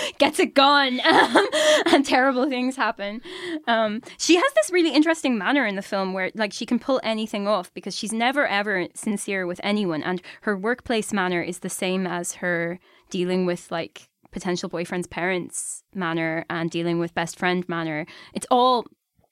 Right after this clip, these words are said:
a little bit standoffish and very kind of laughing to diffuse the tension. And she just, she'll say, and then, like, when she's unnaturally confident, she'll say the thing, and then afterwards she'll just sort of laugh it off in that same manner, where, like, it's kind of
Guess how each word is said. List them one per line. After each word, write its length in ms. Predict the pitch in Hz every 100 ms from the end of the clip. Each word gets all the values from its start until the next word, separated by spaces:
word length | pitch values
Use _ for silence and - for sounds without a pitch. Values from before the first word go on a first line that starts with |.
| - -
a 60 |
little 180 | 214 202
bit 140 | 190 -
standoffish 840 | 180 175 175 180 170 170 - - - _ -
and 140 | 180
very 580 | 180 170 175 170 165 -
kind 220 | - 175
of 100 | 170 _ _
laughing 480 | 185 185 180 226 190
to 100 | 175
diffuse 440 | 196 - 185 180 -
the 100 | 175
tension. 580 | 156 180 - 214 214 - - _ _
And 100 | - 175
she 80 | 214
just, 260 | 190 -
she'll 160 | - 226
say, 320 | - 226 233
and 180 | 196 208
then, 80 | 202
like, 160 | 196 - -
when 140 | 220 214
she's 180 | 226 -
unnaturally 500 | 202 190 185 - 190
confident, 480 | - 196 185 175 160
she'll 140 | -
say 200 | 185 185
the 60 | 190
thing, 160 | 196 170
and 100 | 175
then 100 | 165
afterwards 360 | 180 190 170
she'll 120 | 185
just 140 | 180 170
sort 100 | 180
of 80 | 170
laugh 300 | 156 175 -
it 60 | 160
off 280 | 156 190
in 80 | 165
that 160 | 170 -
same 260 | 175 175
manner, 380 | 170 156 185 202 _ - _ _ _ -
where, 140 | 196
like, 140 | 180 - - - _
it's 80 | -
kind 160 |
of 60 | 262